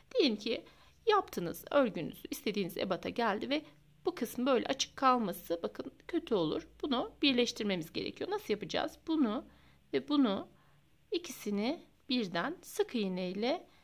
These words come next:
iki, şöyle üç ve dört tane sık iğne yaptım.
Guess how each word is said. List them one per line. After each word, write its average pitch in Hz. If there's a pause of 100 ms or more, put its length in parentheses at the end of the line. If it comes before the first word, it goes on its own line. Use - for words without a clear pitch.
(480)
iki, 247 (2250)
şöyle - (1000)
üç - (300)
ve 269
dört 392
tane 226
sık -
iğne 190
yaptım. -